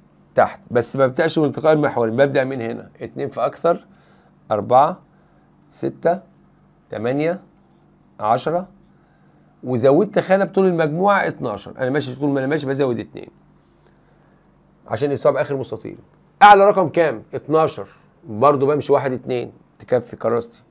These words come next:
واحد، اتنين، تلاتة، أربعة، خمسة، ستة، سبعة، تمانية،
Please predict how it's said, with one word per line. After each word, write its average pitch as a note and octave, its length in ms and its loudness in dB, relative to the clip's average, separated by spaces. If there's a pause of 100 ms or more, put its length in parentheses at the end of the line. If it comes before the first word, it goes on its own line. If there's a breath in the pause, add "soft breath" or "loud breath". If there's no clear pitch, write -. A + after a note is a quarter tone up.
(120)
واحد، A2 360 0 (380)
اتنين، G#2 400 -10 (140)
تلاتة، G#2 440 -8 (280)
أربعة، G2 480 -6 (220)
خمسة، G#2+ 340 -14 (100)
ستة، - 480 -16 (120)
سبعة، - 440 -12 (100)
تمانية، G#2+ 420 -14